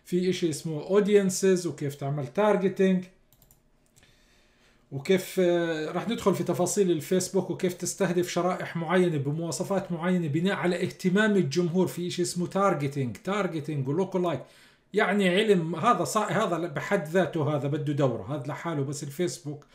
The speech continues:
كيف تتعمق فيه، لأنه إحنا راح ندخل بس بالفيسبوك فيما يتعلق بالطلاب والمعلمين. راح أعلمك تركز بس على الجزئية اللي بتهمك، لأنه الفيسبوك له طرق وأس-، أساليب مختلفة.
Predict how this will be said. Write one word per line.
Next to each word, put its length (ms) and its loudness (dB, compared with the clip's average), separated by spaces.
كيف 140 2
تتعمق 560 4
فيه، 200 -4
لأنه 400 -4
إحنا 180 -4
راح 120 -8
ندخل 340 -2
بس 200 -4
بالفيسبوك 600 -6
فيما 280 4
يتعلق 420 0
بالطلاب 500 2
والمعلمين. 540 2
راح 140 -6
أعلمك 460 -2
تركز 460 0
بس 320 0
على 120 -2
الجزئية 520 -2
اللي 140 2
بتهمك، 580 -6
لأنه 240 -6
الفيسبوك 560 -6
له 120 -8
طرق 520 -8
وأس-، 280 -12
أساليب 480 -10
مختلفة. 360 -14